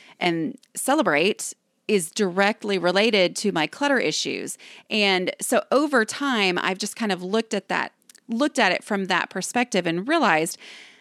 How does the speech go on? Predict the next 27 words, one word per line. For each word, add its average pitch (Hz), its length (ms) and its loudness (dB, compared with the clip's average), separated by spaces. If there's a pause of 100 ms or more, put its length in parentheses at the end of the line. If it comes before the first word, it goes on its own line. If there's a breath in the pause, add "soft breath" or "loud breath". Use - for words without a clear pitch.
(260 loud breath)
that 208 320 0
is 208 240 2
the 269 100 2
reason 190 540 0 (100)
that 190 160 2
I 160 160 2
have 170 560 -2
a 190 80 2
lot 160 300 2
of 190 160 -2 (100)
my 202 140 -2
clutter. 170 280 2
I 165 120 2
see 214 200 -6
things 254 220 0
differently. 240 380 0
I 170 80 0
see 180 220 -4
value 170 440 0
in 226 140 2
things 220 320 2
that - 120 -4
other 165 160 -2
people 185 300 -8
don't. 240 580 2
I 185 100 0
am, 180 280 0